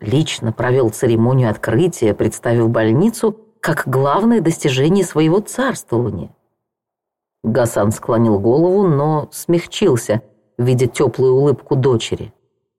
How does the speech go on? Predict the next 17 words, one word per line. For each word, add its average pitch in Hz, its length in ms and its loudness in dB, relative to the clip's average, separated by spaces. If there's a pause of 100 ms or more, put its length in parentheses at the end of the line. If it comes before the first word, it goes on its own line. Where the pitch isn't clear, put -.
(1000)
«Какая 123 460 0
наглая 175 480 2
попытка 139 560 -2
сыграть 113 500 -2
на 120 100 0
моем 107 320 2
тщеславии, 104 920 -2 (220)
Зейнаб». 101 640 -2 (1200)
«Просто 202 340 0
я 202 120 4
слишком 196 360 -2
хорошо 190 380 -2
тебя 190 260 -2
знаю», 196 500 0 (220)
сказала 151 480 -2
она 147 140 0
шутливо. 147 600 -2